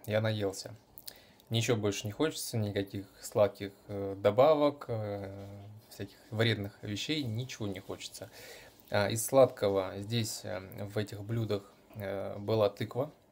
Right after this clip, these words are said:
легкий сладкий вкус. А, также в пасте, э, было небольшое количество кишью и дынных семечек, и они добавили тоже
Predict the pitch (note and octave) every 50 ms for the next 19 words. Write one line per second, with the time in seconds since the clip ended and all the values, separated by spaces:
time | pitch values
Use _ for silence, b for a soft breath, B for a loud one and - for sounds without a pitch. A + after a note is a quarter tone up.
0 | _ _ - - - - - A#2 A2+ A#2+ A#2 A2+ - - G#2 G2 G2+ - - G#2+
1 | G#2 - - - - - - C#3 D3+ - - B B B B B B B B B
2 | - - G2 G2 F#2+ F2+ F#2 - - - A#2 A2 G#2 G2+ G2 F#2+ F#2 - - -
3 | - - A#2 A2+ A2 A2 - - - F#2+ F#2 F2+ G2 - - - - G#2 G#2 G2+
4 | G2+ G2 G2 G2+ G2 G#2 A#2 A2 G#2 G2+ G2+ G#2+ G#2+ A2+ A2+ A2 - A#2 G#2 G2+
5 | - - G#2 G2+ G2 - - - G#2 G2+ - G#2+ G#2 - D3 D#3 F3+ F#3 - -
6 | - A#2 C3 C#3 C#3+ - - G#2 A2 A#2+ B2+ B2 A#2 A2+ - - A#2 G#2 G2 F#2+
7 | - - - - - - G#2 G#2 A#2 C3 C#3+ A#2+ G#2 - A2 A2+ B2 B2 A2 G2+
8 | G2+ - G#2+ A2+ A2 G2+